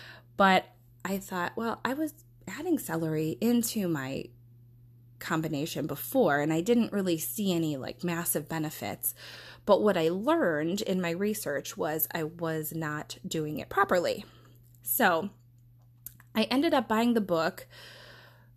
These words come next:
from the creator of this movement,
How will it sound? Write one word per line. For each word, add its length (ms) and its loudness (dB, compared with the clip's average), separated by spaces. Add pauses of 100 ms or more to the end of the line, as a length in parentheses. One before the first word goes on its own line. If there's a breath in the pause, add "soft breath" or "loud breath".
(180)
from 240 4
the 100 4
creator 680 2
of 260 -4
this 280 -4
movement, 640 -8